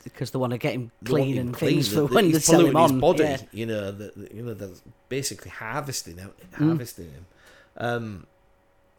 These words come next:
Speaker 2: but she uses this hyp-, hypnosis, and she s-, uh, takes him, sits him down, uh, cup, cup and a saucer there, and
Speaker 1: Yep.
Speaker 2: she's got a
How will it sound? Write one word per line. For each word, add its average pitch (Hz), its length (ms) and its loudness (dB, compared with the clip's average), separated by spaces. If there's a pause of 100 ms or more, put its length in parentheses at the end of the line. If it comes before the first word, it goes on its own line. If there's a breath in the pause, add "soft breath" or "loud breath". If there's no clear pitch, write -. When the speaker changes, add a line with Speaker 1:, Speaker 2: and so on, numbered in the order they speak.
(180)
Speaker 2:
but 131 140 -6
she 135 120 -4
uses 131 280 -2
this 117 180 -6
hyp-, - 220 -10
hypnosis, 117 560 -8
and 107 100 -10
she 117 140 -10
s-, - 200 -8 (200)
uh, 104 300 -10
takes 139 360 -6
him, 113 220 -8 (420 loud breath)
sits - 300 -6
him 120 120 -8
down, 98 440 -10 (140)
uh, 90 260 -10 (100)
cup, - 180 -8 (280)
cup - 160 -14
and - 80 -12
a 104 80 -8
saucer 95 360 -6
there, 90 260 -8
and 98 80 -8
Speaker 1:
Yep. 131 160 -2
Speaker 2:
she's 117 100 -8
got 104 80 -6
a 104 220 -10